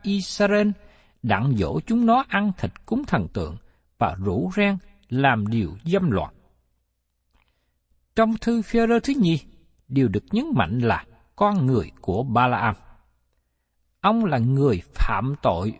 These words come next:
với việc tham lam, mà đó là hình tượng. Balaam là một người giản mướn.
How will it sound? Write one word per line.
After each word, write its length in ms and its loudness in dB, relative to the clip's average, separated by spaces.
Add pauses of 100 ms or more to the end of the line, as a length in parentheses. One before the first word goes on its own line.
(120)
với 320 -2
việc 220 -6
tham 260 0
lam, 200 2 (720)
mà 260 2
đó 280 4
là 220 0 (140)
hình 260 -2
tượng. 180 -4 (920)
Balaam 500 2 (280)
là 160 2
một 300 -2
người 320 2
giản 380 -2
mướn. 180 2